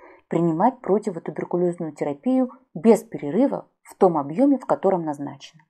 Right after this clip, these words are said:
Случается так, что человек сомневается, стоит ли вообще рассказывать кому-то о диагнозе.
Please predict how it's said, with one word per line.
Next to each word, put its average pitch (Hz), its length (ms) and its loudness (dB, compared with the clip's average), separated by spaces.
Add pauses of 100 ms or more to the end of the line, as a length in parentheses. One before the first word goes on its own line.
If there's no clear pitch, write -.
(340)
Случается 262 640 2
так, 330 240 6
что - 160 -6
человек 269 400 0
сомневается, 269 840 0
стоит 302 380 2
ли 269 60 0
вообще 294 460 2
рассказывать 185 600 0
кому-то 185 380 0
о 170 80 2
диагнозе. 143 600 -2